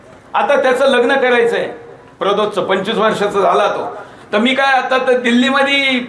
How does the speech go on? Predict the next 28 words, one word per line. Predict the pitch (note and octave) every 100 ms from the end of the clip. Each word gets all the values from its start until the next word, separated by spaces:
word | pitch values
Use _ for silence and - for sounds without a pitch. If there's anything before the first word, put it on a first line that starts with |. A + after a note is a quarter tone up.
| -
मुलगी | G#3 A#3 A#3+
पाहू | A3 A3
शकत | G#3+ F#3 F3+
होतो. | F3+ E3+ A#2+ - - - - - - - - - - - - -
अनेक | E3 B3 B3+ - - - - - -
माजी | F#3 G3+ A#3
मुख्यमंत्री, | A3 - A3 A3 G#3+ G#3+
मुख्यमंत्री, | G#3 G3 G#3 G#3 G3+ G3+
अनेक | F#3+ F#3+ G#3 - - - -
देशभरातले | E3 G3+ F#3 G3+ G3+ G3+ F#3
रिश्ते | F#3 - G3 F3 - - -
ते | G3
यायला | G#3 G3+ A3
लागले, | G#3+ F#3+ F3 E3+
पण | E3+ G3
मी | G#3
म्हणलं | G3 G3+ G3
नाही, | F#3 F3+ B2+ - - - - -
मला | E3+ G3 G#3+
आमच्या | G3 G3 G3 G#3
मातीतली | F#3 F#3 F#3+ A3+ - G#3 G#3+
जिजाऊ | - F3+ G3+ G#3 G3+
पाहिजे, | G3 F3+ F3+ A#3+ C4
जी | A#3 G#3
शिवाजी | - F#3+ G3+ G3 G3
महाराजांना | F#3+ E3+ F#3 F#3 F3+ F3 E3+
देऊ | - D#3
शकते. | D#3 - -